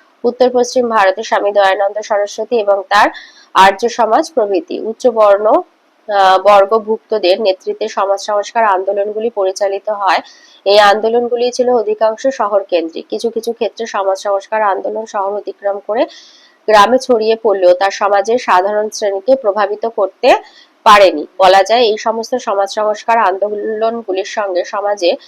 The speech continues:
সর্বস্তরের মানুষের যোগা-, সংযোগ গড়ে ওঠেনি।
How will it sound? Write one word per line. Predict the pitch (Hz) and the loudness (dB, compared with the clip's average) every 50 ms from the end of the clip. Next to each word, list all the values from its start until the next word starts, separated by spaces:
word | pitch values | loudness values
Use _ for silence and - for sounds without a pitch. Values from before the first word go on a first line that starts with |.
| _ _ _ _ _ _ | _ _ _ _ _ _
সর্বস্তরের | - - 247 214 208 220 240 240 247 - 247 247 254 247 | -2 2 2 4 4 4 0 0 0 0 2 2 2 2
মানুষের | 233 208 185 190 202 - 233 233 | 2 2 0 0 0 -2 -4 -2
যোগা-, | 220 202 196 202 196 202 | -2 0 2 2 2 0
সংযোগ | 202 - - 220 202 226 233 220 277 285 254 240 | -2 -2 0 2 2 2 2 2 2 2 2 2
গড়ে | 226 208 196 180 | 2 4 4 4
ওঠেনি। | 160 156 - - 156 - 160 | 4 2 -2 -6 -8 -6 -6